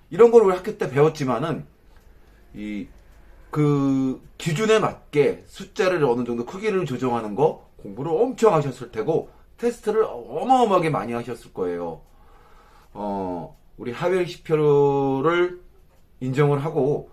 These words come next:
이렇게 뛰어난 시표를 만드신 하웰 박사님, 어, 존경스럽다 생각합니다.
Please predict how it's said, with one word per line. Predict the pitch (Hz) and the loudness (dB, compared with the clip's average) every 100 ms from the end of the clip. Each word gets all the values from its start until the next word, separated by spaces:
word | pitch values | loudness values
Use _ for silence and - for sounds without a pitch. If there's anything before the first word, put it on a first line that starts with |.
| - - - | -20 -20 -10
이렇게 | 104 165 - - 220 208 - | -2 -2 -2 -2 0 0 -4
뛰어난 | 247 254 247 226 | 0 2 2 2
시표를 | 202 - 185 175 | -4 -8 -6 -4
만드신 | 139 120 117 - 156 165 - - | -4 -6 -8 -8 -8 -8 -18 -20
하웰 | - 190 190 | -10 -6 -4
박사님, | 151 - 120 127 143 - - - - - - - - - | -6 -6 -6 -6 -8 -12 -20 -20 -20 -20 -20 -20 -20 -20
어, | 104 98 98 - - - - - - - - | -12 -8 -8 -10 -18 -20 -20 -20 -20 -20 -4
존경스럽다 | 151 156 156 143 123 - 127 | 0 2 0 -2 -8 -4 -4
생각합니다. | 123 151 147 143 110 90 | -2 -4 -4 -6 -6 -6